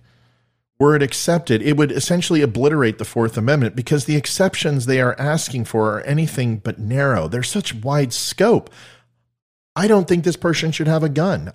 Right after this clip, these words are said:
I don't think this person should have a concealed carry. I don't think this person should be able to buy ammo for a year. Where does it stop if you feel that you're on the moral high ground? Is that enough to go ahead and the inalienable rights that we have to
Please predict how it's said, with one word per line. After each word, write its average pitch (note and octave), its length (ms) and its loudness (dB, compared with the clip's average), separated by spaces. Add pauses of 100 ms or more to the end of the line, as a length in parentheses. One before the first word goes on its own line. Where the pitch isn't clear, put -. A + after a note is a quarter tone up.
I G#3+ 80 2
don't C4 100 4
think A#3 120 2
this A3 100 4
person F#3 320 -2
should E3+ 140 -2
have E3 120 2
a E3 40 -2
concealed D#3 500 -2
carry. G#2+ 480 0
I C3 140 2
don't F3 180 0
think C#3 160 -4
this B2+ 140 -4
person A2 380 -4
should - 140 -8
be G#2+ 60 0
able G#2+ 120 0
to G#2 40 -2
buy A#2 260 -2
ammo C#3+ 440 0
for G#2+ 200 -2
a G#2+ 60 0
year. D3+ 160 0
Where D3 220 -2
does C4 140 -2
it A2+ 120 -8
stop - 460 -6 (280)
if C3 200 -2
you C3+ 260 -2
feel A2+ 640 -2
that G#2+ 240 -4
you're A#2+ 120 0
on A#2+ 60 0
the G#2 80 -2
moral A2+ 360 0
high A3 260 -4
ground? G2 400 -4 (760)
Is C#3+ 160 0
that F#3 200 2
enough C3 520 0
to - 100 -4
go C3+ 160 -2
ahead C#3 260 0
and G2+ 220 -4 (540)
the G#2+ 120 -2
inalienable A#2 600 0
rights A2 320 -4
that D2+ 120 -6
we G2+ 160 -2
have A2+ 380 -4
to G2 240 -4